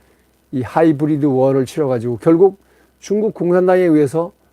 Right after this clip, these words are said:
박근혜 대통령이 사기 탄핵당했습니다. 그리고 우리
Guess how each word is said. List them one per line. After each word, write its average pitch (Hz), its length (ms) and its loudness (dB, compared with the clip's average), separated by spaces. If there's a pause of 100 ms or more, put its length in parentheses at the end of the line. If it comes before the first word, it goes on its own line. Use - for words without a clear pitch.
(140)
박근혜 156 360 -2
대통령이 160 480 -4
사기 165 300 -6
탄핵당했습니다. 110 1000 -8 (840)
그리고 180 260 0
우리 175 540 -2